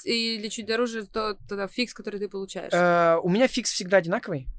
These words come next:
Speaker 1: Мгм.
Speaker 2: Как формируется цена? У меня средняя стоимость поездки три, три тысячи двести долларов.
Speaker 1: Мгм.
Speaker 2: Ну, то есть от трёх,
Speaker 1: Ну,
Speaker 2: ну,
Speaker 1: понятно.
Speaker 2: там все, они плавают. Сам-, самая дешёвая это Италия, тысяча восемьсот. Вот,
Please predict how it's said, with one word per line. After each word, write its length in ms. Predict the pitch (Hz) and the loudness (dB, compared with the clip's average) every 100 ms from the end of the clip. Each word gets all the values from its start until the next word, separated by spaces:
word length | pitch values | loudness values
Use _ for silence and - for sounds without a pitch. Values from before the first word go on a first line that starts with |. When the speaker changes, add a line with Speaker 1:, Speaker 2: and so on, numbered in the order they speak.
| 214 | -8
Speaker 1:
Мгм. 480 | 208 226 214 - 185 | -8 -8 -12 -16 4
Speaker 2:
Как 140 | 226 | 4
формируется 440 | - 170 170 - | 6 0 0 -4
цена? 300 | 151 127 120 156 | -4 -4 -6 -6
У 80 | 170 | -2
меня 340 | 180 233 226 | 2 4 2
средняя 300 | - 208 196 | 4 2 2
стоимость 280 | - 180 156 | 0 -2 0
поездки 440 | 175 254 - 190 151 | 2 2 2 -2 -2
три, 520 | - 196 214 208 180 | -2 -4 -6 -8 -8
три 200 | - 170 | -6 -6
тысячи 840 | 156 151 151 - 147 139 127 127 98 | -6 -6 -6 -4 -4 -4 -6 -10 -14
двести 1120 | 131 139 160 151 - 143 139 135 127 123 120 | -10 -6 -4 -6 -6 -6 -4 -6 -6 -8 -6
долларов. 380 | 120 101 82 - | -4 -4 -6 -10
Speaker 1:
Мгм. 240 | 220 277 330 | -6 -6 -2
Speaker 2:
Ну, 120 | 311 | 0
то 60 | 202 | 2
есть 100 | 151 | 0
от 160 | 170 151 _ _ | -4 -6 _ _
трёх, 440 | 226 254 240 - - | 10 12 12 8 -18
Speaker 1:
Ну, 340 | - _ 269 | -20 _ -8
Speaker 2:
ну, 60 | 240 | -6
Speaker 1:
понятно. 200 | 208 233 | 4 8
Speaker 2:
там 220 | 190 143 | 8 8
все, 160 | - | 2
они 240 | - 202 214 | 4 4 4
плавают. 400 | 170 135 98 80 _ | 4 4 2 -6 _
Сам-, 260 | 196 185 - | 4 4 4
самая 280 | - 190 160 | 4 4 4
дешёвая 400 | 165 175 147 143 | 4 6 6 4
это 160 | 156 | 2
Италия, 300 | 151 156 143 | 2 4 4
тысяча 220 | 131 147 170 | 0 -2 -4
восемьсот. 440 | 165 208 311 294 _ _ _ - - - | -4 0 2 2 _ _ _ -20 -20 -10
Вот, 500 | 196 196 190 175 143 | -2 6 6 6 0